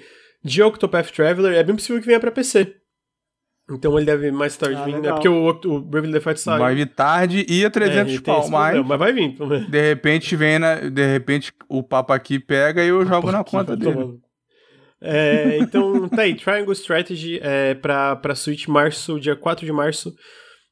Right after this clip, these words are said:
Speaker 1: é, de dois mil e vinte e dois. Depois eles mostraram um novo trailer de Metroid Dread, que
Speaker 3: É.
Speaker 1: parece
Speaker 3: Eu não sei se vocês repararam na escrita do trailer, né, do Tri-
Speaker 1: Tá foda demais!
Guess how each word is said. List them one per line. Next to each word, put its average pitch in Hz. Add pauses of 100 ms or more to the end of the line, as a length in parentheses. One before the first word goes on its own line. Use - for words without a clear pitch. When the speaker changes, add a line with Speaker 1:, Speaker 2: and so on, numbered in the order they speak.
(220)
Speaker 1:
é, 143
de 143
dois 160
mil 160
e -
vinte 175
e -
dois. 175
Depois 185
eles 247
mostraram 233
um 208
novo 262
trailer 220
de 190
Metroid 202
Dread, 160
que -
Speaker 3:
É. 113
Speaker 1:
parece 170
Speaker 3:
Eu 151
não 160
sei 175
se 185
vocês 185
repararam 165
na 170
escrita 135
do 120
trailer, 110
né, 110
do 104
Tri- 110 (320)
Speaker 1:
Tá 131
foda 185
demais! 196